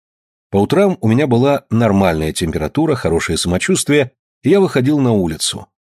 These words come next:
Но к вечеру поднимался жар, и я чувствовал себя тяжело больным. В это время я жил не у Сатиных, а снимал комнату вместе со Слоновым, товарищем по консерватории.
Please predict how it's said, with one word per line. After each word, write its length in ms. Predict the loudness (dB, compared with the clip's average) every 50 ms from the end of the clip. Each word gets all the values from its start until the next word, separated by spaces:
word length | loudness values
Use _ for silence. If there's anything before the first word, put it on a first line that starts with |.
| _ _ _ 0
Но 160 | 0 0 2
к 100 | 2 2
вечеру 380 | 2 2 2 2 0 -2 -2
поднимался 600 | 0 -2 -2 0 2 2 2 0 0 -4 -6 -8 -6
жар, 340 | -2 0 0 0 0 -2 -8 _ _ _ _ _ -2
и 100 | 0 2
я 120 | 2 2
чувствовал 440 | 0 0 -2 -2 -2 0 -2 -2 0
себя 340 | -2 -2 -2 0 -2 -2 -2
тяжело 380 | -2 -4 -2 -2 0 -2 0
больным. 500 | 0 0 -2 -2 -2 -4 -6 -10 -12 -16 _ _ _ _ _ _ _ _ _ _ _ _ _ _ _ _ _ _ _ _
В 120 | -2 0 0
это 180 | 2 2 2
время 300 | 2 2 2 2 2 2
я 80 | 2 0
жил 200 | 2 2 2 2
не 140 | 2 2 2
у 100 | 0 0
Сатиных, 600 | -2 0 0 0 0 0 0 -2 -2 -2 -2 -4
а 80 | -2 -2
снимал 300 | 0 2 2 2 2 2
комнату 400 | 2 2 2 2 2 2 2 2
вместе 420 | 2 2 2 2 0 -2 -2 -2
со 140 | -2 -2 -2
Слоновым, 680 | -2 -2 0 2 2 2 2 0 -2 -4 -4 -6 -8 -10 _ _ _
товарищем 600 | 0 2 4 4 4 2 2 0 0 0 -2 0
по 100 | -2 -2
консерватории. 840 | -4 -2 -4 -4 -2 0 0 0 0 0 -2 -4 -4 -4 -8 -14